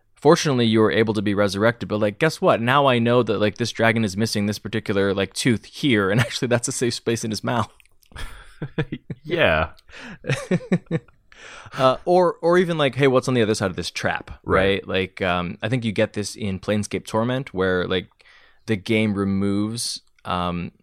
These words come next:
Speaker 1: death as an obstacle because you can resurrect essentially an infinite number of times. Uh, and sometimes you can only reach a location or solve a problem by, like, dying and then having your body end up in a different place. And then, like,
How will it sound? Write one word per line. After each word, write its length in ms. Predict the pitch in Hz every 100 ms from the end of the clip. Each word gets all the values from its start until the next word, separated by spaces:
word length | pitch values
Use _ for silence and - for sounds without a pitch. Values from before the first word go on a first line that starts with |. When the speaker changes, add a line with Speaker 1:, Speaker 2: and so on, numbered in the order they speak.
| 117
Speaker 1:
death 360 | - 98 98 -
as 220 | 92 92
an 80 | 85
obstacle 440 | 92 - 113 135
because 260 | 98 98 87
you 60 |
can 120 | 98 90
resurrect 460 | 90 92 85 -
essentially 400 | - 98 90 90
an 80 | 90
infinite 300 | 90 87 87
number 220 | 87 87
of 80 | 85
times. 500 | - 87 101 135 - - _ _ _ - _ _ _
Uh, 280 | 92 90 85 - -
and 180 | 104 - -
sometimes 440 | 135 131 127 117
you 80 | 117
can 140 | 123 -
only 260 | 123 120 98
reach 260 | 104 117
a 60 | 110
location 580 | 101 - 120 110 113 107
or 160 | 95
solve 300 | - 117 98
a 40 | 92
problem 500 | 147 147 113 104 98
by, 220 | 98 98
like, 340 | 95 92 - _ _ _ _ -
dying 520 | 90 110 95 92 95
and 80 | 95
then 100 | 92
having 280 | 98 90 92
your 100 | 87
body 340 | 87 90 92
end 120 | 95
up 120 | 90 92
in 60 |
a 60 | 92
different 280 | 87 92 90
place. 340 | 101 90 -
And 100 | 87
then, 100 | 85
like, 240 | 85 85